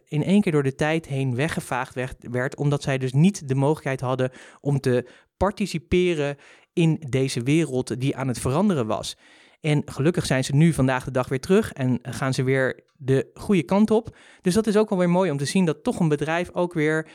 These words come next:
hè, dat je ook je ups en downs, eh, en je bewegingen hebt. Hè, ze zeggen niet voor niets, je hebt een bet-, een cyclus van zeven jaar, zeven vette jaren en zeven magere jaren. Het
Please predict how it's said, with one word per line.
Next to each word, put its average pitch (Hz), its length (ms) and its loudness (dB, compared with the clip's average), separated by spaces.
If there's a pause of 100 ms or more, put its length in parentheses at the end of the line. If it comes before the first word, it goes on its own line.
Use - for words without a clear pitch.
(200)
hè, 175 100 -4
dat 156 120 -2
je - 80 -4
ook 151 160 -4
je - 140 -4
ups 196 200 -2
en 131 140 -2
downs, 156 400 -2
eh, 120 360 -8
en 127 120 -4
je 123 120 -4
bewegingen 135 640 -2
hebt. 131 380 -6
Hè, 156 100 -4
ze 147 100 -8
zeggen 131 220 -4
niet 135 120 -4
voor 120 100 -2
niets, 123 180 0
je 135 60 -6
hebt 120 140 -6
een 123 100 -2
bet-, - 320 -6
een 123 140 -6
cyclus 156 340 -4
van 127 140 -6
zeven 156 400 -2
jaar, 139 320 -4
zeven 131 340 -6
vette 143 300 -4
jaren 127 340 -4
en 120 80 -2
zeven 127 360 -2
magere 143 420 -2
jaren. 127 340 -4
Het - 100 -20